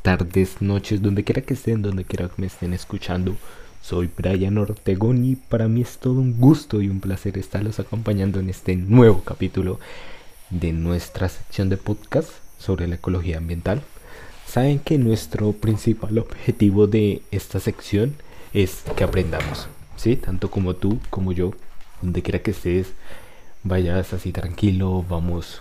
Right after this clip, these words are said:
juntos en este camino, vamos a aprender algo nuevo, vamos a ver el mundo de otra perspectiva. Eh, todos sabemos que, como lo dijo Einstein,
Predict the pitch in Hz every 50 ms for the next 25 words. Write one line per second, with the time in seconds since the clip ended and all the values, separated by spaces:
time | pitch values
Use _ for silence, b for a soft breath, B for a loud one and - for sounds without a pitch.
0 | - - - 107 95 92 - - 92 - - 95 87 87 85 - - - - 95
1 | 90 90 90 90 90 92 90 90 87 85 90 87 - 95 92 - 98 90 85 90
2 | 85 85 85 87 87 87 85 90 101 104 104 101 98 98 B B B B B B
3 | B B - 113 110 104 107 107 - 123 113 101 101 101 98 95 107 120 123 120
4 | 113 110 104 113 113 113 - - - - - - 101 87 82 - - 87 - -
5 | - - - - - - - - - - - - 107 92 85 85 87 - - -
6 | - - B B B B B B B B B B B B 110 107 107 107 104 104
7 | 104 - - 127 139 143 - 147 117 110 110 107 - - - 131 120 113 - -
8 | - 131 131 135 131 131 123 113 135 147 156 160 151 - - 90 80 90